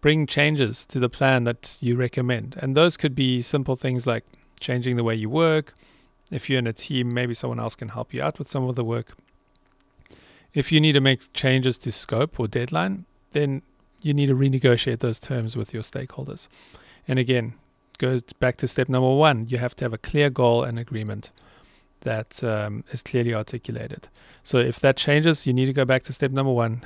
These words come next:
have it agreed, and then post that on your status updates.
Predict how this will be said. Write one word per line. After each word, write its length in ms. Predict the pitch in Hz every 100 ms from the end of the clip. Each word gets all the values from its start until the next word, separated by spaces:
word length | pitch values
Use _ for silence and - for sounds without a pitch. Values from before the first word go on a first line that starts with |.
| -
have 120 | 127
it 60 | 131
agreed, 400 | 135 120 113 - - -
and 160 | 143 113
then 100 | 110
post 260 | - 117 -
that 120 | 113
on 120 | 107
your 100 | 104
status 360 | - 127 123 -
updates. 400 | - - -